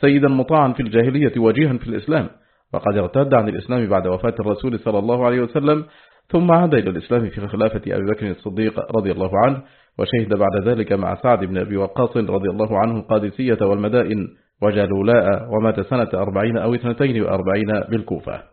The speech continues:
بعث علي بن أبي طالب رضي الله عنه وخالد بن الوليد رضي الله عنه إلى اليمن.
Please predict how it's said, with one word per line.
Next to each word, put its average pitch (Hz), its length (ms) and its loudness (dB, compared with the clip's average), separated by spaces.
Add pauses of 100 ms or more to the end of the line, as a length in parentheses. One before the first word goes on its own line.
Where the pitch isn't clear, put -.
(1600)
بعث 131 200 6
علي 147 300 6
بن 143 120 2
أبي 131 220 2
طالب 143 380 2
رضي 107 160 2
الله 110 300 2
عنه 123 240 2
وخالد 131 460 2
بن 113 60 0
الوليد 110 360 2
رضي 92 200 0
الله 113 280 0
عنه 117 160 0
إلى 117 160 -2
اليمن. 82 400 -6